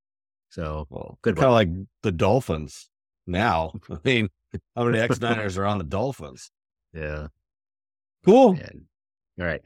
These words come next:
Speaker 1: But I
Speaker 2: Well
Speaker 1: actually, I found, I found that one, actually, I found that question really interesting because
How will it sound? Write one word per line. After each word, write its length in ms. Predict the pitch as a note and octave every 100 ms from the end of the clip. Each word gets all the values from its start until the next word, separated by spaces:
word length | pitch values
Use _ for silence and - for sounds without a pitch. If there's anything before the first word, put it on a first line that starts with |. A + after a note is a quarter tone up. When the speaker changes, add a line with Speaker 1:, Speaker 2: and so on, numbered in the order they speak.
| _
Speaker 1:
But 180 | C#3 C#3 A2+
I 120 | D#3
Speaker 2:
Well 120 | F#3
Speaker 1:
actually, 320 | - E3+ C3
I 20 |
found, 300 | G#2 C3 A2 -
I 80 | A#2+
found 240 | G3 G3
that 80 | C3+
one, 160 | A#2+ A2
actually, 340 | A#2+ E3 C#3
I 60 | G#2+
found 180 | B2 A#2+
that 140 | G2
question 260 | - F#2 F#2+
really 120 | F2+
interesting 200 | E2+ D#2
because 380 | D#2 F2 E2+